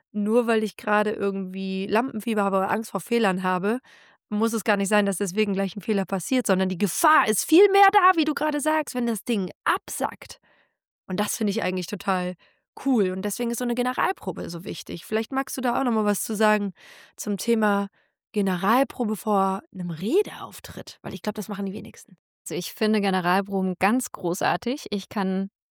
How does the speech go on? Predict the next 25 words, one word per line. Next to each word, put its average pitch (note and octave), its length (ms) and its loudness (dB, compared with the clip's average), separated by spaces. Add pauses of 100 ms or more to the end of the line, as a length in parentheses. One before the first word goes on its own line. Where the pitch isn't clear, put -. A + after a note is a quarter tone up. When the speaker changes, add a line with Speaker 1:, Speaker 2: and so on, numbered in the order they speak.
Speaker 2:
sehr A#3 380 2
dafür, G3+ 640 0 (100)
ähm, F#3 420 -2 (200)
werben, A3+ 540 4
dass G3 220 0
man A3 140 2
das - 180 -2
macht, A#3 420 2
weil G#3 440 4
es A3+ 140 -4
natürlich, A#3+ 440 -2 (540)
also A3 160 2
ich A3+ 120 2
sag, C4 280 2
ich - 120 -2
so-, - 100 -4 (180)
sowieso C4+ 440 2
gute G#3+ 220 -2
Vorbereitung, D#3+ 680 -2
nicht C4 180 4
nur B3 120 4
Generalproben. F#3+ 680 0
Ich F#3+ 100 -10
glaube, A#3+ 320 4
dass, A3 260 0